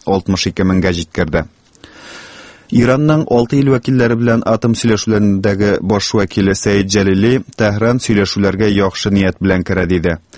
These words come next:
Җәлили шулай ук Б М О Иминлек Шурасындагы биш ил, акыш, Британия, Франция, Русия, Кытай һәм Германия белән әлеге сөйләшү алар өчен яхшы мөмкинлек булачак диде. Сөйләшү атна кич Женевада башлана. акыш һәм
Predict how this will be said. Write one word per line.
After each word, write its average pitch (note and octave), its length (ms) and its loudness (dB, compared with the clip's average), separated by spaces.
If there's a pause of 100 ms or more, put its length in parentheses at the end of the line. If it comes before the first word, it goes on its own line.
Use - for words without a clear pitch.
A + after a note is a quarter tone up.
(180)
Җәлили G#2 480 2
шулай A#2 320 0
ук A#2 180 -2
Б G2+ 140 -2
М G#2 140 2
О G#2+ 160 0
Иминлек G2 360 0
Шурасындагы F#2+ 680 0
биш G2 320 0
ил, F2 180 0 (340)
акыш, G2+ 380 -2
Британия, G2+ 540 0
Франция, F#2+ 560 -2
Русия, G2 400 0
Кытай G2+ 420 -2 (240)
һәм G2+ 220 2
Германия G2 580 0
белән A2+ 460 0
әлеге G#2+ 340 0
сөйләшү G#2 560 0
алар F#2+ 320 0
өчен G2+ 340 -2
яхшы G2 540 0
мөмкинлек F#2 480 0
булачак F2+ 420 -2
диде. E2+ 300 -2 (480)
Сөйләшү G2+ 560 0
атна G#2 260 0
кич - 320 -2
Женевада F#2 580 0
башлана. F2 520 -2 (540)
акыш - 420 -2
һәм G#2+ 280 0